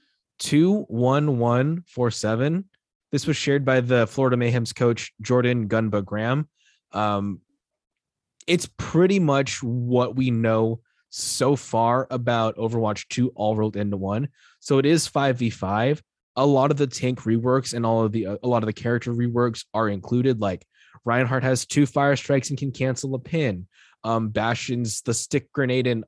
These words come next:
artillery strike are worked in. Um, they, they kind of did a little bit of a rework on, like, for example, Doomfist, how they thought Doomfist is gonna work as a tank because he's rumored to be transferred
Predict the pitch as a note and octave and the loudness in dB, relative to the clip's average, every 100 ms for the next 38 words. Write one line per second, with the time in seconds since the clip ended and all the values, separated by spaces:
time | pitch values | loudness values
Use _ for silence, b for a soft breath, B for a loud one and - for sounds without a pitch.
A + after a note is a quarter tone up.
0 | - - - C3 B2 B2 - B2 A#2+ A2 | -4 -4 -2 -4 -2 -2 -4 -2 0 -2
1 | _ _ _ _ - B2+ B2 A#2+ A#2+ A#2 | _ _ _ _ 0 2 4 0 0 0
2 | A2+ A2+ A#2+ _ _ _ - A2 A2 A2 | 2 0 -4 _ _ _ -2 2 2 2
3 | G#2+ G2 - _ _ _ _ - B2 C3+ | 0 -4 -10 _ _ _ _ -6 2 4
4 | C3+ B2 B2 - C#3+ C#3 C3 B2+ B2 B2+ | 4 2 0 0 2 2 2 2 4 4
5 | B2+ B2+ A#2 G#2 A2+ A#2 A2+ A2 G2+ G2 | 2 2 2 2 2 2 2 0 0 -4
6 | - _ _ _ _ - C3 B2+ A#2 A#2+ | -8 _ _ _ _ -2 2 2 2 0
7 | A#2 C3+ D3 C3 G#2+ F#2+ - B2 A#2+ A#2+ | 0 2 2 2 -2 -2 -2 -2 2 0
8 | - A#2+ A2 - b b b - A#2 C3+ | 0 0 0 -6 b b b -12 0 2
9 | D3 B2+ C3 - A2+ B2 A#2 G#2+ A2+ A2 | 2 2 0 2 -2 0 0 2 0 -2
10 | - A2+ G2+ - A#2+ A2 G#2+ A2+ A2 A#2 | -4 -2 -2 -4 -4 -4 -4 -6 -4 -4
11 | G#2 A#2+ _ - A#2+ B2 A#2 A#2 A2+ - | -4 -10 _ -10 -2 2 2 2 0 -2
12 | A2 G#2+ - F#2+ F#2+ - A2+ | -2 -4 -6 -10 -10 -4 -4